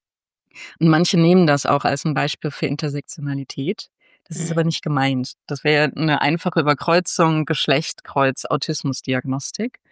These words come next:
Speaker 1: Ähm, mit Intersektionalität ist aber, äh, gemeint, von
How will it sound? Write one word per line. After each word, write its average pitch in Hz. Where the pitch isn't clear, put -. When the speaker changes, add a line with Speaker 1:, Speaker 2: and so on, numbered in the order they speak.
Speaker 1:
Ähm, 151
mit 160
Intersektionalität 165
ist 180
aber, 160
äh, 160
gemeint, 156
von 170